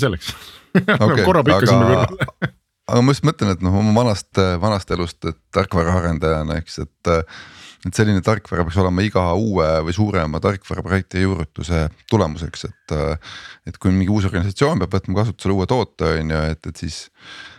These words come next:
Speaker 2: peaks kohustuslik olema tarkvarafirmal nagu jälgida, noh, kõike selle, mis on seotud selle tarkvaraga nagu, vähemalt nagu paari kuu jooksul. Et samad kas kiirused,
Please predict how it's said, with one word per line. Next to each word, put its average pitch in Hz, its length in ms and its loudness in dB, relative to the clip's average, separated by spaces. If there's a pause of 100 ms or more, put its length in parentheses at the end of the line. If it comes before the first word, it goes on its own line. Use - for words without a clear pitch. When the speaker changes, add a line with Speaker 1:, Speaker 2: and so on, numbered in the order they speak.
(140)
Speaker 2:
peaks 101 160 -12
kohustuslik 90 640 0
olema 80 220 -2
tarkvarafirmal 87 800 -2
nagu 80 100 -6
jälgida, 82 540 -2 (400)
noh, - 120 -6
kõike 98 260 0
selle, 90 120 0
mis 90 140 -6
on 80 80 -8
seotud 85 260 -6
selle 80 160 -4
tarkvaraga 73 540 -6
nagu, 76 160 -12 (180)
vähemalt 85 320 -8
nagu 87 160 -4 (160)
paari 90 240 2
kuu 85 160 0
jooksul. 85 300 -4 (880)
Et - 80 -4
samad 98 240 2
kas 85 320 -4
kiirused, 90 580 0